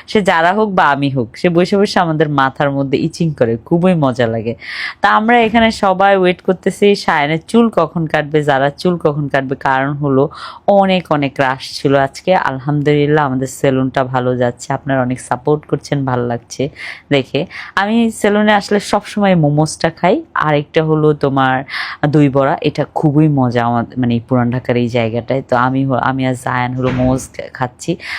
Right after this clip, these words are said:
আমি পুরো এক প্লেট মোমোস খাইছি। Can you believe that? আমি এক প্লেট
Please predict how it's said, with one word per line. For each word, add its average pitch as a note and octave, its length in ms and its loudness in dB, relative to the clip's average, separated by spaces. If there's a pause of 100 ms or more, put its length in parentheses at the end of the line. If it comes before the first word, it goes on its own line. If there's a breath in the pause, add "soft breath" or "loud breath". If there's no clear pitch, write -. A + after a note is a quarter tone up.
(140 loud breath)
আমি F#3+ 180 2
পুরো A3+ 220 4 (240)
এক G3 160 0 (160)
প্লেট E3+ 300 4
মোমোস C3+ 340 0
খাইছি। B2 400 -4 (340 loud breath)
Can C#3 120 2
you C#3+ 120 4
believe C#3 440 0
that? D#3 140 2 (160)
আমি C#3+ 140 -4 (140)
এক F#3+ 220 0 (120)
প্লেট D#3 220 4